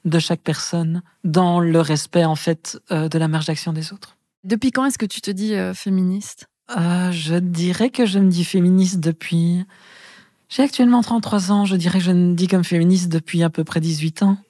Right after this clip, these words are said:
Speaker 1: Mais je pense aussi que
Speaker 2: C'est spécifique, dix-huit ans.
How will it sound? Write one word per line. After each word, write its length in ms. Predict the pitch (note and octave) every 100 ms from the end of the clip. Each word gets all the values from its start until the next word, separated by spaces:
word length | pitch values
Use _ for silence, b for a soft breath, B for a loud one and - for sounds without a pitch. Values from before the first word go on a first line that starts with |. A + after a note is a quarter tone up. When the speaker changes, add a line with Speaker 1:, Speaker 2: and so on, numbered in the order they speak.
| _ _ _ _ -
Speaker 1:
Mais 420 | F#3+ E3+ E3 F#3+
je 140 | F3+
pense 460 | D#3 - G3 G#3 -
aussi 440 | F3+ - - F#3+
que 220 | F3+ - F3
Speaker 2:
C'est 100 | F3+
spécifique, 680 | F3 G3 E3 G3 - A#3 F3
dix-huit 460 | F3+ F3 F3 -
ans. 80 | E3